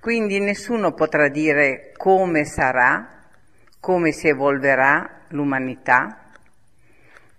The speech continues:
cosa ci aspetta nel futuro. Ci sono dei principi base,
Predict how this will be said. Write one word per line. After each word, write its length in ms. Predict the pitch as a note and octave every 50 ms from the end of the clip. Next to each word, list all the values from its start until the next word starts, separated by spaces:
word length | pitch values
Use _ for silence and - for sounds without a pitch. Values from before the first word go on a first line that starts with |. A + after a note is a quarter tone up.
| _
cosa 320 | - F3 F3+ E3+ E3 F3 E3
ci 160 | E3+ - E3+
aspetta 540 | D3+ - - - E3 D#3+ D#3 D#3 - E3 D3+
nel 200 | C#3+ C#3 C3+ C3
futuro. 760 | - - C3 - - - G#2+ G2+ F#2 G#2 F2+ F2 - - - _ _ _ _ _ _ _ _ _ _ _ _ _ _ _
Ci 160 | - - G#3+
sono 340 | G3+ - C4 C4+ C#4+ C#4 B3
dei 200 | G#3 A3 A3 G#3+
principi 640 | A3 A3 G3+ G#3 G3 - - - G#3+ - - G3+ F#3+
base, 680 | D3 C#3 C3 A#2+ G#2 G#2+ A2+ A#2 A#2+ C3+ C#3 - -